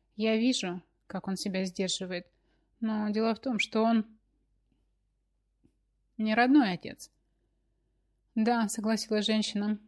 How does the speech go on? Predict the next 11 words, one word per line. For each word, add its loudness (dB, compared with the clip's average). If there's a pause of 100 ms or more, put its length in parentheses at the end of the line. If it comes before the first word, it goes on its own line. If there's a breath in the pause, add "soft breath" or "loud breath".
«но 4
заботятся 0
они 0
лучше -4
всякого -6
родного. -8 (540)
А 0
тот -2
биологический -2 (180)
вообще 0
ничтожество. -6